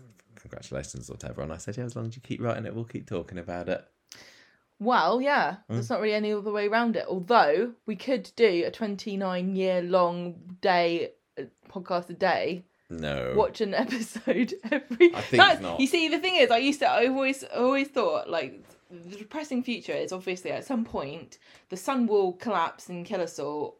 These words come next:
Speaker 2: or Coronation Street's going to stop. Like, one of those two things will happen.
Speaker 1: Mm, mm.
Speaker 2: Um,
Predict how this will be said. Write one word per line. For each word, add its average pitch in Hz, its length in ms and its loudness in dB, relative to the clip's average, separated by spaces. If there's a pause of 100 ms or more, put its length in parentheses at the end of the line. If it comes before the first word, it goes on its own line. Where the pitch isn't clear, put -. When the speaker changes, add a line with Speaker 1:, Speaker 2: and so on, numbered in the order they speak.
Speaker 2:
or 180 160 0
Coronation 180 440 -6
Street's 175 380 -8
going 160 300 -6
to 170 100 -12
stop. - 460 -2
Like, 160 200 -4
one 196 120 -2
of 180 60 -2
those 170 180 0
two 175 160 -6
things 165 260 -6
will 160 80 -12
happen. 104 640 -4
Speaker 1:
Mm, 95 200 -2 (320)
mm. 156 40 0
Speaker 2:
Um, 170 340 0